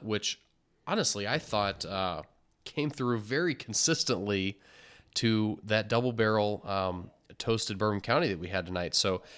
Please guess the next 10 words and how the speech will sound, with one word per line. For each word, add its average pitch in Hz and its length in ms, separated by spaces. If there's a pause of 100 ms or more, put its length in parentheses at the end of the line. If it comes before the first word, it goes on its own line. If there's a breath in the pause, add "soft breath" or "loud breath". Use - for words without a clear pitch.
(120)
it'd 117 120
be 117 100
really 135 340
interesting 107 540
for 98 340
people 113 380
to 101 80
have, 101 540
um, 87 400 (1300)
like, 101 280